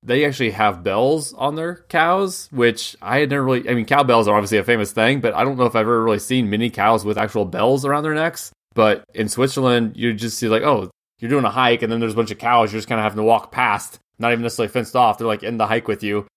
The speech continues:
all with just these giant, like, en-, engraved bells that are actually kind of very elaborate. And when they're off in the distance, you just, it's almost kinda cool. It was, basically sounds like wind chimes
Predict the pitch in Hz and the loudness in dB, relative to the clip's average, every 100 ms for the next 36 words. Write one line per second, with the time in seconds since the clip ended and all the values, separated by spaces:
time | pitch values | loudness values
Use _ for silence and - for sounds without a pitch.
0 | _ - 123 131 120 113 117 110 92 - | _ -2 4 4 4 0 -4 -6 -8 -4
1 | 127 123 131 117 120 110 - 110 117 127 | 0 2 0 0 2 0 -2 -18 -10 -6
2 | 113 110 120 117 113 104 113 120 123 117 | -6 -8 -4 -2 -2 0 2 4 2 0
3 | 107 113 117 123 113 110 110 120 113 95 | 0 2 4 2 0 -2 -2 -4 -6 -4
4 | 101 110 113 107 107 107 120 123 - 107 | -2 2 2 2 2 2 0 -2 -8 -8
5 | 110 107 117 117 104 110 110 131 123 110 | -4 0 0 0 -4 -4 -4 -4 -4 -6
6 | - 110 120 143 127 104 - 131 131 113 | -8 -10 -6 -4 -4 -6 -4 -2 -2 -2
7 | _ - 160 175 190 185 170 127 95 123 | _ -2 -2 0 0 0 0 -2 0 0
8 | 135 123 95 78 85 | 0 -2 -2 -4 -14